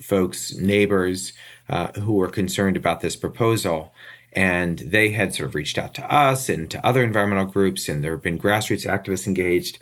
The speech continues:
And they were gonna organize a house party in one of the sort of leaders' homes in the town of Dendron in Surry County, um, and wanted us to come down. It was gonna be a potluck, um, bring, you know, bring, uh, some food and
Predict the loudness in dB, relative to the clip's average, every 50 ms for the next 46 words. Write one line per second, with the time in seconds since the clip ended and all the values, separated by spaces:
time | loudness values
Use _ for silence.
0 | -20 -20 -20 -20 _ _ -6 -2 0 2 4 2 2 2 0 0 0 2 0 0
1 | 0 0 0 0 0 0 0 2 0 0 0 -2 -4 -2 0 2 2 2 0 -2
2 | -4 -2 0 2 2 2 0 0 -2 -2 -4 -2 -2 -2 -2 -2 -4 -6 -8 -6
3 | -4 -4 -4 -4 -4 -4 -2 0 0 0 0 -2 -2 -2 -2 0 0 0 0 -2
4 | -4 -8 -4 -2 0 0 0 0 -2 -2 -2 -2 -2 -2 -4 -6 -4 -2 -2 -2
5 | -2 -4 -4 -6 -8 -8 -12 -16 -20 -20 -14 -8 -6 -6 -4 -2 -2 -2 -2 -2
6 | -2 -4 -4 -4 -2 -4 -4 -6 -8 -10 -18 -20 -20 -20 -12 -6 -4 -2 -2 -2
7 | -2 -4 -4 -4 -6 -8 -6 -2 -2 -2 -2 0 0 0 2 2 0 -2 -4 -6
8 | -10 -8 -8 -6 -2 0 2 2 4 2 0 -2 -2 -4 -6 -6 -4 -4 -4 -2
9 | -4 -4 -6 -6 -2 0 0 0 2 2 0 0 0 0 -4 -10 -20 _ -20 -20
10 | -20 -20 _ -6 -2 -2 0 0 -2 -4 -6 -8 -14 -14 _ 0 0 2 2 0
11 | -2 -2 -2 -2 -2 0 0 0 2 2 2 -2 -4 -8 -10 -14 _ -12 -6 -6
12 | -6 -4 -2 2 4 4 6 6 4 4 2 0 -4 -4 -2 -2 0 0 -2 -2
13 | -4 -6 -8 -12